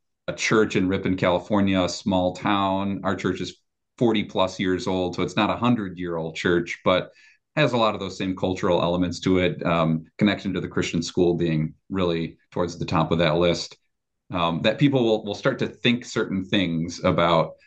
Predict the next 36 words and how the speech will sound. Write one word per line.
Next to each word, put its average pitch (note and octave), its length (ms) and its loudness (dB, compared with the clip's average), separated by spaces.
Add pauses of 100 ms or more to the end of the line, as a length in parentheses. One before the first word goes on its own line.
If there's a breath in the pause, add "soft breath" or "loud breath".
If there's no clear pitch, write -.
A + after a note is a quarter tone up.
(460 soft breath)
what A2 340 0
we A2 140 2
do, G#2 560 0 (100)
uh, F2 220 0
ministry-wise F#2+ 1040 0
as F2+ 120 -8
a F2+ 40 -8
congregation, F2+ 1040 0 (340 loud breath)
um, D#2+ 540 0 (140)
the G2+ 120 -2
kinds F#2+ 300 0
of F2 160 -8
people F#2 440 0
that F2 260 -2
would, F2+ 320 -2 (340)
would G2 220 -6
come G2+ 200 0
in G2+ 240 4
through G2+ 180 0
our F2+ 180 2
doors. F#2 640 -2 (540 soft breath)
And, F2+ 380 0
um, E2 400 -2
part D#3+ 160 2
of G2 40 0
the F#2 60 -4
purpose F#2+ 320 -6
of E2+ 120 -2
that E2 120 0
episode D#2+ 400 -2
we D#2+ 100 -4
just E2 280 -6
recorded E2+ 420 2
was E2+ 180 0
to - 120 -4
say D#2+ 400 0